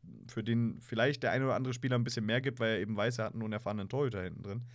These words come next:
Aber ich find's nicht okay, auch wenn's das Mindestmaß ist bei sowas, ähm,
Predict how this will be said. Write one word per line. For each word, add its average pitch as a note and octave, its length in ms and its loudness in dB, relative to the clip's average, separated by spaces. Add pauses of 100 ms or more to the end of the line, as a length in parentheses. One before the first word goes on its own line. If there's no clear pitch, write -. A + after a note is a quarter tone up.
(1040)
Aber B2+ 160 4
ich B2 100 4
find's D3+ 220 2
nicht B2+ 140 4
okay, A#2+ 320 6
auch A#2+ 160 4
wenn's B2 180 4
das A#2 140 0
Mindestmaß A#2+ 580 4
ist B2 200 -2
bei A#2 160 4
sowas, A2+ 580 2
ähm, A2 520 -2